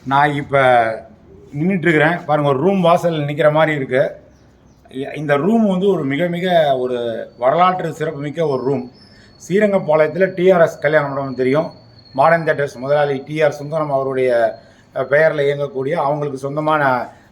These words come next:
ஒரு, அவங்க அந்த காலத்துல அவங்களுடைய டப்பிங் ஆபீஸ்லாம் பண்ண இடம்.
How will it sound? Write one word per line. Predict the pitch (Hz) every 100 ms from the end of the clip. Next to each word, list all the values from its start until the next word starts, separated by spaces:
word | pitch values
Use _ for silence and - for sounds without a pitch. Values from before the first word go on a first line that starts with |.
| -
ஒரு, | 139 147 135
அவங்க | 131 131 131
அந்த | 139
காலத்துல | 147 160 170 160
அவங்களுடைய | 147 139 135 127
டப்பிங் | 135 139 151
ஆபீஸ்லாம் | 147 131 131 151 143
பண்ண | 131 135
இடம். | 123 120 156